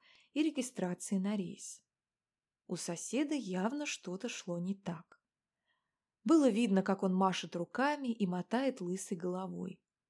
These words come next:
Рядом обреченно стояла Юля.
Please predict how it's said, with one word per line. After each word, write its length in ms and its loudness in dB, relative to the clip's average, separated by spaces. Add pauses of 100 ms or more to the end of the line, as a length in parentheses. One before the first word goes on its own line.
(680)
Рядом 360 0
обреченно 560 0
стояла 520 -4
Юля. 440 -6